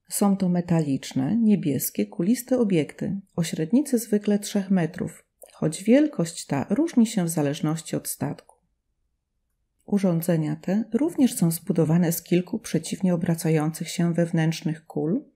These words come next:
i również wypełnione są tym samym specjalnym płynem używanym przez silniki.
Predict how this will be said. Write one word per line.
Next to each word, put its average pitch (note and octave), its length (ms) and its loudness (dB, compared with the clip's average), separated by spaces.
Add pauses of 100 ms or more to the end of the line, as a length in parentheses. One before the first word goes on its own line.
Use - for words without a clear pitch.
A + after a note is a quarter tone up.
(120)
i F#3+ 120 4
również A3+ 420 4
wypełnione F#3 560 4
są D#3+ 280 -2
tym F#3 240 -2
samym D#4 360 4
specjalnym F#3 680 0
płynem F3+ 440 0
używanym D#3+ 480 2
przez - 260 -4
silniki. E3 680 -2